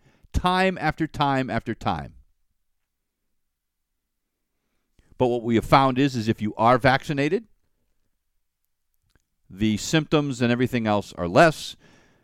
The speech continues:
But the issue here is, could he have? Yes, he could have. However, if he had been honest and said, "I'm not vaccinated,"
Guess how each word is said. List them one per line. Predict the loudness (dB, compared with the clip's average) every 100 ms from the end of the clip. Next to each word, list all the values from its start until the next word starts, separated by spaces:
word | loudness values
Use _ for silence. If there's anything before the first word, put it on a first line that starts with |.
| _ _ _ _ _ _ _ _ _ _ _ _ _ -20 -12 4
But | 4 4
the | -4 -4 0
issue | 0 0 -2 -4
here | -4 -4 0 0
is, | 2 0 -4 -16 _ 0
could | 2 4
he | 4
have? | 4 2 -2
Yes, | 2 4 4 -2
he | -2
could | 0 0
have. | -2 -14 _ -2
However, | 4 6 6 4 2 -4 -12 _ _ -20 _ _ _ _ _ _ _ _ _ _ _ 0
if | 2 2 0
he | 0 0 2
had | 2 2 4
been | 2 2 0
honest | 0 0 -2 -8 -4
and | -4
said, | -4 2 2 2
"I'm | 0 0 0 -2
not | 0 0 -2
vaccinated," | 0 0 0 -8 -10 -10 -12